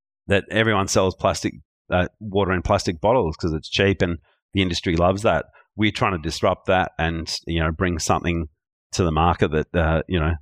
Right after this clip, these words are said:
as I said, disrupts that. You know, from everything we call it Calm and Stormy, you know, st-, water's got this sort of, you know, disruptive, you know, destructive aspect to it. Here on the, you know, Melbourne on the bay the other day, the storm was so big it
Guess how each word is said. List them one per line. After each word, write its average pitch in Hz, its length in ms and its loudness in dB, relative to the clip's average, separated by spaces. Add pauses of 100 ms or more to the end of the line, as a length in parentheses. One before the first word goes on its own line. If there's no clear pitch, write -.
(420)
as 85 140 0
I 80 40 0
said, 87 200 0
disrupts - 400 -2
that. 85 240 2 (540)
You 104 140 0
know, 87 160 -2 (260)
from 107 140 -4
everything 104 320 0
we 92 100 -2
call 98 260 -2
it 85 80 -6
Calm 90 280 2
and 98 220 0
Stormy, 95 560 0 (300)
you 95 80 0
know, 82 80 0
st-, - 320 -4
water's 110 340 0
got - 160 -2
this 95 180 0
sort 98 160 2
of, 87 260 -2 (340)
you 80 80 -2
know, 85 140 2
disruptive, 87 920 -2
you 92 100 0
know, 82 80 0
destructive 90 800 -4 (240)
aspect 92 420 -2
to 101 140 2
it. 82 100 -2 (360)
Here 113 220 4
on 92 120 2
the, 92 100 2 (260)
you 101 140 0
know, 90 100 2
Melbourne 98 360 2
on 87 80 -2
the 92 80 0
bay 98 260 2
the 101 80 2
other 95 160 2
day, 90 200 2
the 92 120 -2 (160)
storm 107 380 -2
was 95 100 0
so 90 180 2
big 90 240 0
it 90 120 0